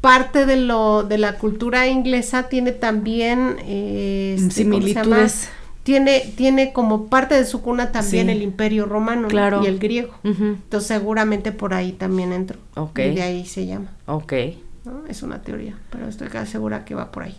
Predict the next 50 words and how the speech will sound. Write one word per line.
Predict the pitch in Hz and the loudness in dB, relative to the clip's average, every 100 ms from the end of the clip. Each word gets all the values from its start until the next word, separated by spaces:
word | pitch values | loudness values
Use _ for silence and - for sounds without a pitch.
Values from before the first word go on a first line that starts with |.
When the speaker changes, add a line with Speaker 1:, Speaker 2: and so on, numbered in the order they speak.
| - | -6
Speaker 2:
Ok, | 147 143 135 135 151 - | -6 -4 -6 -6 -8 -8
bueno. | 156 120 143 - - - | -6 -4 -6 -8 -14 -8
Speaker 1:
Ujú. | 254 220 311 - | -6 -4 -6 -8
Speaker 2:
Dale, | 170 147 151 | 0 2 4
Speaker 1:
Y | - | 2
sí, | |
Speaker 2:
entonces. | - 156 156 160 - | 0 -2 -2 -8 -4
Speaker 1:
y | 226 | 2
los | 208 202 | 2 2
árabes | 214 233 254 262 | 2 2 2 0
lo | 208 | -4
ocupan | 196 214 240 - - - | -2 -4 -4 -8 -12 -4
para | 160 147 - - | -2 -4 -10 -8
todo | 247 233 | -4 0
Speaker 2:
Sí, | 233 220 | 2 2
Speaker 1:
el | |
cilantro, | 175 | 2
Speaker 2:
para | 160 147 | 2 0
todo. | - 147 143 | -2 -4 -4
Speaker 1:
¿no? | 151 - - | -8 -10 -8
Las | 165 151 | -8 -6
Speaker 2:
Ujú. | 185 | -4
Speaker 1:
semillas, | 165 185 226 220 220 214 | -2 -2 -2 -2 -4 -4
la, | 208 185 190 - - - | -4 -4 -6 -10 -20 -6
y | 220 | 2
en | 214 | 2
el | 214 214 | 2 0
caso, | 226 233 | -2 -2
por | 226 | -6
ejemplo, | 208 214 214 214 | -4 -4 -4 -4
hasta | 208 - 196 | -4 -4 -6
si | 190 208 | -4 -4
ya | 214 | -4
te | 226 | -4
vas | 226 220 | -8 -6
a | 233 | -6
Oriente, | 233 220 220 254 | -4 -4 -4 -2
hasta | 254 196 - 196 | -4 -6 -6 -4
la | 185 | -4
raíz | 180 180 196 202 - | -4 -6 -6 -8 -8
se | 180 | -10
ocupa, | - | -2
Speaker 2:
Sí, | 180 175 165 156 | 0 0 -4 -8
Speaker 1:
¿no? | 139 | -8
Speaker 2:
sí, | - 185 | -6 -4
sí, | 175 | -4
Speaker 1:
Para | - - | -4 -4
Speaker 2:
sí, | |
Speaker 1:
los | - | -4
Speaker 2:
sí. | - 160 | -6 -8